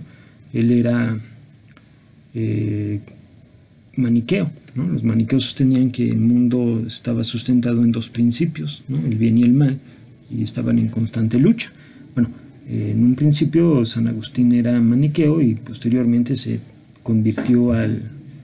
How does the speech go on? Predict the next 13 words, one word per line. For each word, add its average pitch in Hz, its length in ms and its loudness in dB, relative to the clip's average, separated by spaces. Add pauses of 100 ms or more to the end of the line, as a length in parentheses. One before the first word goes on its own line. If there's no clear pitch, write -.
al, 107 340 -6
a 113 60 -8
la 107 120 -4
doctrina 113 680 0 (180)
crist-, - 320 -10
del 123 240 -6
cristianismo. 160 640 2
Bueno, 156 200 2 (1300)
en 131 100 4
ese 147 240 2
contexto 147 640 2
de 110 240 -2 (100)
conversión, 151 720 0